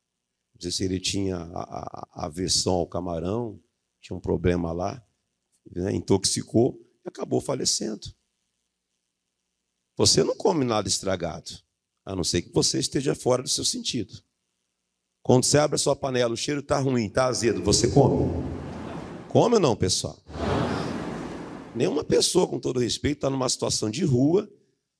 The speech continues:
que tá por aí revirando o lixo, tá? Deus me livre e guarde, é triste isso. Já deve ter visto o caso, eu também, e procurei ajudar dentro da minha possibilidade. Mas até a pessoa, ela olha assim,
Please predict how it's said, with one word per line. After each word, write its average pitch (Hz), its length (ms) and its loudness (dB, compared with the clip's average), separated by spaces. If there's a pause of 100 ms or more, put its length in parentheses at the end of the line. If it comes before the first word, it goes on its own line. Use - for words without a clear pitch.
(380)
que - 120 -10
tá 117 220 4
por 123 200 0
aí 107 480 -2 (880)
revirando 113 600 4
o 98 40 2
lixo, 127 320 0 (280)
tá? 107 260 -8
Deus 117 300 0
me 104 100 2
livre 98 200 -2
e 90 40 -2
guarde, 107 300 0
é 98 40 -4
triste 117 540 -2
isso. - 400 -6 (640)
Já 92 160 -6
deve 98 220 0
ter 101 140 0
visto 92 260 2
o - 40 -4
caso, 104 440 0
eu 95 60 -8
também, 101 540 -2 (140)
e 101 80 -10
procurei 101 420 2
ajudar 98 560 -2 (560)
dentro 98 220 -2
da 98 80 0
minha 101 140 0
possibilidade. 104 1000 0 (720)
Mas 110 240 0
até 120 260 2
a 156 60 0
pessoa, - 360 2
ela 156 180 2
olha 135 260 2
assim, 170 480 -4